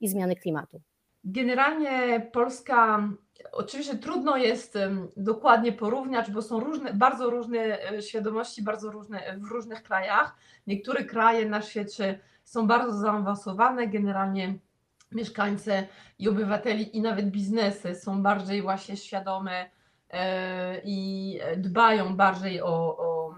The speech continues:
Speaker 2: o, o środowisko i klimat, a w niektórych krajach, e, to jest w ogóle nie temat, tak? Nie ma na przykład systemu gospodarowania odpadami, e, et cetera, et cetera. Więc trudno porównać z innymi <laughs> krajami, ale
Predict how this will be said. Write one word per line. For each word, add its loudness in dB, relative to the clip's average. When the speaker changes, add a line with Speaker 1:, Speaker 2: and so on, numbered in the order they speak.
Speaker 2:
o, -8
o -18
środowisko -10
i -20
klimat, -2
a 0
w -8
niektórych -6
krajach, -6
e, -2
to -12
jest -8
w -8
ogóle -6
nie 0
temat, -6
tak? -4
Nie -6
ma -6
na -8
przykład -8
systemu -8
gospodarowania -8
odpadami, 4
e, -4
et -6
cetera, -2
et -4
cetera. -4
Więc -2
trudno 0
porównać 2
z -2
innymi 0
<laughs> -4
krajami, 0
ale 6